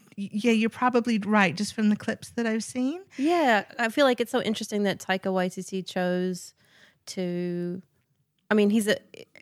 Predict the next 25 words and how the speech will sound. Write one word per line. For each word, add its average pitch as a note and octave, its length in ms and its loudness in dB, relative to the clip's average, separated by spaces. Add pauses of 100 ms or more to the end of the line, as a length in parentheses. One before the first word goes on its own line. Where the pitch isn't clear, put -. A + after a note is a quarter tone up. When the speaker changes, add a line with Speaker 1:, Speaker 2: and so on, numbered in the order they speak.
(160)
Speaker 2:
he's G3+ 260 -2
a G3 60 2
little F3+ 220 0
shit. - 560 -4 (100)
Speaker 1:
Mm. G#3 380 4 (120)
Speaker 2:
I F#3+ 40 2
mean, F#3+ 160 4
he's, F#3+ 160 2
like, D#3+ 240 -2
the F3+ 260 -4
most F3 540 0
petulant - 760 -6 (200)
of D#3 180 -2
Hitlers, D#3+ 520 -2
but - 200 -4
still D#3+ 760 0 (460)
decided D#3 540 -2
to D#3 160 -8
create D3 760 -6
a - 60 -14
companionate D#3 800 -4 (400)
Speaker 1:
Mm. G3+ 480 2
Speaker 2:
version E3+ 400 -2
of A#3 100 -6
him. D4 160 -2